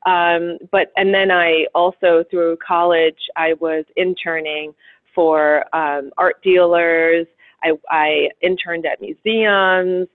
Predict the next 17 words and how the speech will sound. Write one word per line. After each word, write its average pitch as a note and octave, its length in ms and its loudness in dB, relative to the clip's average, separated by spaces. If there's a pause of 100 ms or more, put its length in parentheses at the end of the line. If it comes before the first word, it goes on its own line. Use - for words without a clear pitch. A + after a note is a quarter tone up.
(400)
Um, D#3 480 0
so F#3+ 120 4
I, G3+ 140 2 (160)
I G#3 160 0 (100)
had C4 140 2
a E4 80 4
lot F3+ 240 2
of F#3 140 0
experience F3 960 -4 (340)
in E3+ 200 0
the E3 160 -6
art - 280 -2
business E3+ 480 -2
side C#3+ 320 -2
as D#3 140 -6
well. D#3+ 500 -2 (500)
Um, E3 680 -4